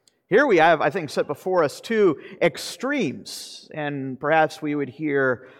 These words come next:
uh, other answers in other churches that would fall somewhere in between. But really we have two radical extremes that we're so used to hearing in the world around us. Which path should we take? The path of licentiousness, where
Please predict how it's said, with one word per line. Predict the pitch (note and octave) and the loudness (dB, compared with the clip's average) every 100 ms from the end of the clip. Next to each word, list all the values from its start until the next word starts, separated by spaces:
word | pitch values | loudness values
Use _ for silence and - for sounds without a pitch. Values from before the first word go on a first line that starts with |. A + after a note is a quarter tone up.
| _ _ | _ _
uh, | |
other | C3+ B2 D#3+ F3+ E3+ | -4 0 2 2 2
answers | D#3 D3+ D#3 C3+ | 0 -6 -8 -6
in | C#3+ | -4
other | D3 C#3+ | -2 -2
churches | - C#3+ C#3 - | -2 -6 -6 -4
that | B2+ | -2
would | C#3 | -4
fall | - D#3 | -2 0
somewhere | C#3 - D#3 D3+ D3 | 0 -2 -6 0 -2
in | C3 D3 | -2 -6
between. | C3 - F3 F3 C#3+ F#3+ - _ _ _ _ _ _ _ _ _ _ _ | -10 -10 -8 -4 -4 -6 -10 _ _ _ _ _ _ _ _ _ _ _
But | A3 | 2
really | A3+ D4+ C4+ | 4 2 2
we | F#3+ | 2
have | F3 G3 F#3+ E3+ - - _ _ | 4 4 4 2 -2 -20 _ _
two | - - B3 A#3 G#3 | -18 -6 -4 -2 -2
radical | - D3+ F3+ G#3 G#3 G3 | -2 0 2 0 -2 -2
extremes | D3 - - F#3 F3 - | -2 -4 -6 -4 -4 -4
that | E3+ | -4
we're | D#3+ | -4
so | - B3 | -4 -2
used | G#3+ F3 F3+ | -2 -4 -8
to | - | -10
hearing | D3 E3+ E3+ | -10 -6 -4
in | D#3 | -4
the | C#3 | -4
world | C3+ D3 | 2 2
around | C#3 B2+ C#3 E3+ | 2 -2 -2 -2
us. | D3+ - | -2 -4
Which | E3+ - | -8 -8
path | - F3+ E3+ | -10 -8 -8
should | - C#3 | -10 -10
we | C#3+ | -10
take? | - B3+ E3+ | -6 -4 -4
The | - | -8
path | F3+ E3+ - - - | -4 -4 -4 -20 -4
of | D#3+ | 2
licentiousness, | E3+ D3+ - A3 C4+ D4 A#3 - B2 D3+ - | 4 2 2 0 0 -2 -4 -6 -6 -6 -2
where | D3+ D3+ C#3+ | 4 4 2